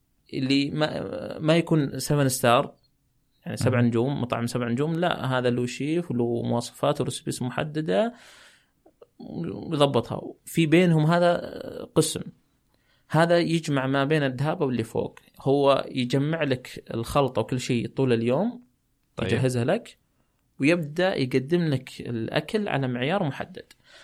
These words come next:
Speaker 1: طيب، إحنا كنا مع-، متعودين إنه أنت يا عبد الرحمن في انستغرام طلبت مني تكة مسالة صحن، صحنين، ثلاثة، نجهز لك على ثلاثة صحون. طبعًا أنا قاعد أجهز الآن هنا المية صحن.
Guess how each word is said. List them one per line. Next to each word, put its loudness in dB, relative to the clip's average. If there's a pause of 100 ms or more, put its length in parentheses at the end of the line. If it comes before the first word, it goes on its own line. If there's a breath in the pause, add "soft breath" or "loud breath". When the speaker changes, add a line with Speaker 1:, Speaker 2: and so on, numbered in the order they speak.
(240 loud breath)
Speaker 1:
طيب، -2
إحنا 0
كنا 0
مع-، 2
متعودين 0
إنه -2
أنت -4
يا 0
عبد -2
الرحمن -2
في -4
انستغرام -4 (340)
طلبت -2
مني 2
تكة -4
مسالة 0
صحن، -2
صحنين، -2
ثلاثة، -2
نجهز 0
لك -4
على 0
ثلاثة 2
صحون. -6 (540 soft breath)
طبعًا 2
أنا 2
قاعد 0
أجهز 0
الآن 0
هنا 2
المية 0
صحن. -4